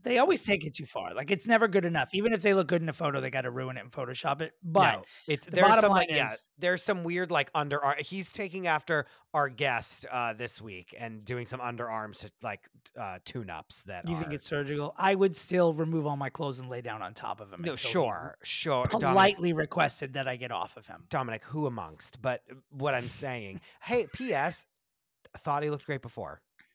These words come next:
Speaker 1: Of course he did. There were
Speaker 2: Yeah.
Speaker 1: absolutely no complaints about him. So for him to show up hotter, it's like,
Speaker 2: But it's
Speaker 1: "Okay, I'll
Speaker 2: too,
Speaker 1: take
Speaker 2: it's,
Speaker 1: it."
Speaker 2: like, weird. I'm, it's weird. And also,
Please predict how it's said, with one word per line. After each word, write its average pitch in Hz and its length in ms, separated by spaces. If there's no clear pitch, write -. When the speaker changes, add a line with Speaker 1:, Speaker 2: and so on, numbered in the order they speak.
Speaker 1:
Of 269 120
course 494 320
he 302 100
did. 202 220
There 277 160
were 320 80
Speaker 2:
Yeah. 285 80
Speaker 1:
absolutely 277 560
no 254 240
complaints 262 480
about 175 300
him. 135 120
So 190 140
for 175 100
him 226 180
to 254 80
show 233 280
up 185 120
hotter, 202 460
it's 151 260
like, 151 300
Speaker 2:
But 165 140
it's 170 140
Speaker 1:
"Okay, 220 240
I'll 202 100
Speaker 2:
too, 220 140
Speaker 1:
take 262 180
Speaker 2:
it's, 175 100
Speaker 1:
it." 170 40
Speaker 2:
like, 165 280
weird. 104 500
I'm, 127 280
it's 131 220
weird. 76 320
And 175 120
also, 190 240